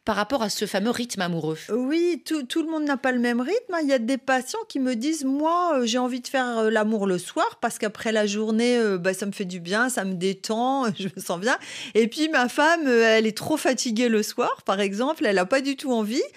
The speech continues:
Speaker 2: Et puis il y a au contraire ceux qui disent, Moi, euh, j'aime bien faire l'amour le matin,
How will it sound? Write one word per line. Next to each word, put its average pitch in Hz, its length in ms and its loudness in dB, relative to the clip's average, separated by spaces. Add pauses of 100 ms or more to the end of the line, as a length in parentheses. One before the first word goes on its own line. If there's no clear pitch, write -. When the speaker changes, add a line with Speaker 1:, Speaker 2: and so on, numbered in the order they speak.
(300)
Speaker 2:
Et 240 120 2
puis 294 200 -2
il 285 60 0
y 302 40 6
a 277 80 8
au 285 80 2
contraire 302 400 0
ceux 285 160 -2
qui 262 140 -8
disent, 269 260 -2
Moi, 302 440 2
euh, 262 40 2
j'aime 240 160 0
bien 254 140 0
faire 254 180 0
l'amour 240 320 2
le 233 80 2
matin, 220 460 0